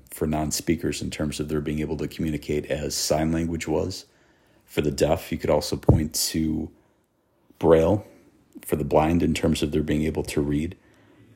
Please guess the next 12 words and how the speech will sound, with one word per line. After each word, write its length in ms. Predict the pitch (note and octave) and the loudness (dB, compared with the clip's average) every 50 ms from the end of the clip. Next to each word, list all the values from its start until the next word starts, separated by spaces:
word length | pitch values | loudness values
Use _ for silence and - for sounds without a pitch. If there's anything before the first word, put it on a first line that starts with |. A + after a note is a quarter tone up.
| - - - | -20 -12 -2
It's 280 | - F2 - - - - | 0 0 2 2 0 0
that 320 | E2 E2+ E2 D#2 D#2 - | 4 6 6 6 6 2
huge. 460 | - - F#2+ F#2+ - - - - - - - - - - | 4 6 6 6 6 4 0 -4 -8 -12 -18 -20 -16 -6
Communication 760 | - - G2 G2 F#2+ E2+ - F2 F2+ E2+ - - E2 E2 | 4 6 6 8 6 6 6 6 6 6 6 4 2 0
is 200 | - - D2+ C#2+ | 2 0 0 0
a 60 | E2+ E2 | 0 -4
human 320 | D2+ - F2 D#2 D2 C#2+ | -2 0 0 0 0 0
right. 260 | C2+ C#2 C#2+ C#2+ - - - - - _ _ _ _ _ _ _ _ _ _ _ _ _ _ _ _ _ _ _ _ _ _ _ _ _ _ _ - | 0 2 0 0 0 -4 -10 -20 -20 _ _ _ _ _ _ _ _ _ _ _ _ _ _ _ _ _ _ _ _ _ _ _ _ _ _ _ -12
And 240 | - - C#2+ C#2 C2+ - | -6 -4 -4 -2 -2 0
R 160 | - D2+ D#2 | 2 2 2
P 280 | - - - - E2 D#2 | 2 0 -2 2 4 4
M 320 | D2+ D2+ D2 D2 D2 - | 4 4 2 0 -2 -4